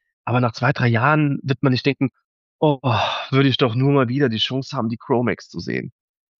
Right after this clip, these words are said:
Also, man macht da wirklich viel aus Gewohnheit halt auch und weil's schon immer da war.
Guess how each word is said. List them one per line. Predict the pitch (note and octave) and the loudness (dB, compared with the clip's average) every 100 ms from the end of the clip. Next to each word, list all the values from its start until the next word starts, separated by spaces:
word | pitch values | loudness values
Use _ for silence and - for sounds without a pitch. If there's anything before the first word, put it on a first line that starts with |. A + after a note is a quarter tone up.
| _ | _
Also, | A#2+ A#2 - | 0 0 0
man | C3+ A#2+ | 0 2
macht | C3 - | 2 0
da | C3+ | 0
wirklich | D#3+ B2+ - | 2 0 -2
viel | - D#3+ F#3+ F3 | 0 4 6 6
aus | - C#3 - | 2 0 2
Gewohnheit | A2+ A#2 F#3 B2 F#2 G2 | 2 4 2 2 0 2
halt | G#2+ - | 0 0
auch | A2+ C3+ | -2 0
und | A2 | 2
weil's | A2 - | 0 0
schon | C3 | -4
immer | D#3 C3+ | -4 -4
da | - C#3 C3+ | 0 0 2
war. | F#2 - | 0 -4